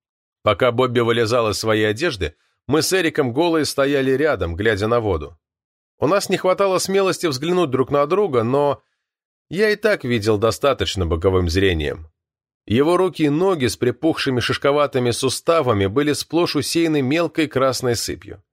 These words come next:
На груди и животе тоже были пятна, похожие на невыводимые следы старой татуировки. Я испытал отвращение. Даже не от самого его изменившегося тела как такового,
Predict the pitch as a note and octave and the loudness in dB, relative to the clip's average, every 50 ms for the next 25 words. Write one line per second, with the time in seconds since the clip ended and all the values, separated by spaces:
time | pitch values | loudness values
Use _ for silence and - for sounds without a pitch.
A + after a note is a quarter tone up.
0 | _ _ _ _ _ _ _ _ _ _ - A2 A#2+ C3+ C3+ D#3 E3 E3+ D#3 D3 | _ _ _ _ _ _ _ _ _ _ 0 2 2 2 4 2 2 0 0 0
1 | F#3 G3+ F#3 D3+ - D#3+ D#3+ E3 E3+ - - G#3+ F#3 - F3 F3 D#3 D#3+ D#3+ D#3 | 0 0 0 0 0 2 2 0 0 0 -2 -2 0 0 0 0 0 0 0 0
2 | D#3 D3+ D3 - - G3+ G#3 F#3+ - C3+ A#2 - - C3 - - - F3+ E3 C3+ | 0 0 -2 0 0 0 0 0 -2 -2 -2 0 0 -2 0 0 0 0 0 0
3 | D3+ E3+ E3 E3 D3 - _ _ _ _ _ _ - A2 C3+ D3+ D#3 D#3 D3+ - | 0 0 0 0 -2 -4 _ _ _ _ _ _ -4 0 2 2 2 2 0 -2
4 | - _ C3+ C#3 D3+ D#3 D3 E3 D#3+ D#3 D#3+ D#3 C3+ C3+ E3+ G3+ F#3+ F#3 F3 E3 | -4 _ -2 0 0 2 2 2 0 0 0 -2 -2 -4 -4 -2 -2 0 0 -2
5 | - - - D3 D3+ D3+ D#3+ G3+ F#3+ - - - E3 D#3+ D#3 D#3+ D3 - D3 C#3 | -2 -4 -2 -2 -2 -2 -2 -2 -4 -2 -2 0 0 2 2 0 0 -2 -4 -2
6 | - C#3+ C#3 C3 A#2+ G2 E2 - _ - - _ _ _ _ _ _ _ _ _ | 0 0 0 2 0 0 -2 -4 _ -20 -20 _ _ _ _ _ _ _ _ _
7 | _ _ _ - G2 B2+ D#3+ F3 D#3+ - - E3 D#3 E3+ D#3+ D#3 C#3+ - - C#3+ | _ _ _ -6 -2 -2 0 0 -2 -2 -4 -2 0 0 0 0 0 0 -2 -2
8 | D#3+ D#3 - - - C#3+ A2 E2+ D2 - - - - _ _ _ _ _ _ _ | -2 -2 -4 -4 -4 -2 -2 -2 -4 -8 -12 -16 -20 _ _ _ _ _ _ _
9 | _ _ _ _ - G2+ G#2+ D3+ F3+ D#3 C#3+ E3+ F3+ E3+ D#3+ - - _ _ - | _ _ _ _ -6 -2 0 2 2 2 2 2 2 2 0 -2 -4 _ _ 0
10 | D3 F3 F#3+ F#3 - - - F#3 F3+ F#3 G3+ F#3+ A#3+ B3 A3 F3+ G3 G3+ F3 C3+ | 2 2 2 2 0 0 0 0 2 2 2 2 0 0 0 0 0 -2 -2 -2
11 | E3 F#3+ G3+ G3+ G#3+ G3+ - - D#3 D3+ D3+ C#3 - E3 D#3+ - - - G#3 F3+ | -2 -2 0 0 0 -2 -2 -2 0 0 0 0 0 -2 -4 -4 -2 0 0 2
12 | C3 A2 G#2 - C3+ C3+ - - - D#3+ D3+ - F3+ F#3 E3+ F3 C#3+ G#2 F2+ D#2 | 2 2 0 0 0 -2 -2 -2 -2 -2 0 2 0 2 2 2 2 2 2 0
13 | - | -2